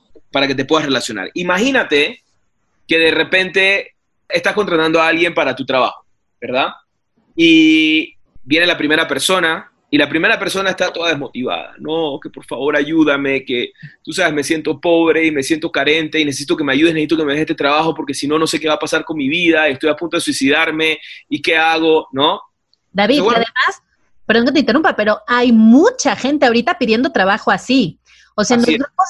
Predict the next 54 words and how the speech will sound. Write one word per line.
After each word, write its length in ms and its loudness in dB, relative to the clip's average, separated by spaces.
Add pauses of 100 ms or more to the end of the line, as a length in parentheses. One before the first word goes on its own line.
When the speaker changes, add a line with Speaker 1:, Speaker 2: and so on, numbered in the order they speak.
Speaker 2:
de 60 2
Facebook 420 0
en 80 0
los 120 -2
que 80 0
estoy 300 2
es 100 2
como 220 2
de, 160 -2 (380)
"Por 180 2
favor, 640 4
es 100 0
que 100 2
desde 280 4
la 160 4
pandemia 640 2
mi 100 4
restaurante 560 2
cerró 640 4
y 100 2
yo 160 4
tengo 220 2
tres 260 2
hijos", 280 4
y 20 4
soy, 240 2
o 80 0
sea, 160 0
pero 260 2
tú 240 0
lees 480 4
ese 300 2
post 580 0
y, 420 2 (360)
y 80 0
pues 140 0
empiezas 340 2
a 40 4
sentir 300 2
como 240 4
entre 300 2
lástima 520 2
y 60 2
entre 220 2
ternura 560 4
y 100 2
entre, 300 0
"Dios 240 0
mío, 240 2
¿cómo 180 2
le 140 4
hago?", 280 2
pero 220 0
no, 420 0